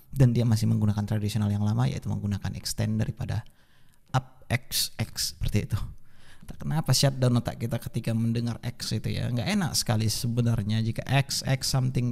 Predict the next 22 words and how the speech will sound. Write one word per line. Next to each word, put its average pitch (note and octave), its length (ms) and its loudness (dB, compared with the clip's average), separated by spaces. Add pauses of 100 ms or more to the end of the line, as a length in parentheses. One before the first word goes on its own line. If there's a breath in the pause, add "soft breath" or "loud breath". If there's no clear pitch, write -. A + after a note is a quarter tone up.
gitu, - 160 -10
nggak - 200 -10
enak. D#3 260 -4
Entah - 300 -16
kenapa, D3+ 320 -2 (280)
I - 80 -6
don't E3+ 80 -4
know. D#3 200 -4 (1120)
Tapi A#2 180 -2
yang D3 160 4
jelasnya, B2+ 540 4 (560 loud breath)
Anda C3+ 160 4
sudah C#3 240 6
mengetahui B2+ 400 6
di A#2+ 80 4
sini A#2 240 4
bagaimana A2+ 400 4
cara G#2+ 160 4
cepatnya. E2 580 -2
Dan A#2 380 4
terlebih A#2 320 8
lagi C3+ 180 6